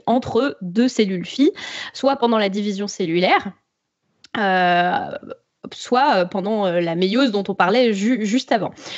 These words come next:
Donc, autant c'est pratique pour séparer, euh, les deux bras des chromosomes de façon é-, é-, équitable, autant c'est très embêtant pour lire l'information qui est contenue, euh, sur la molécule d'A D N.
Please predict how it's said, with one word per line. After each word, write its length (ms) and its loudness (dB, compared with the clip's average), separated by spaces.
Donc, 300 2
autant 320 4
c'est 200 2
pratique 520 0
pour 180 -4
séparer, 560 0
euh, 420 2
les 180 -6
deux 160 0
bras 180 -4
des 100 0
chromosomes 520 0
de 100 0
façon 320 -2
é-, 80 -2
é-, 640 2
équitable, 600 2
autant 240 2
c'est 140 0
très 260 0
embêtant 400 0
pour 220 0
lire 220 4
l'information 680 0
qui 100 0
est 120 0
contenue, 420 2
euh, 200 2
sur 260 0
la 120 2
molécule 420 2
d'A 100 4
D 120 2
N. 180 0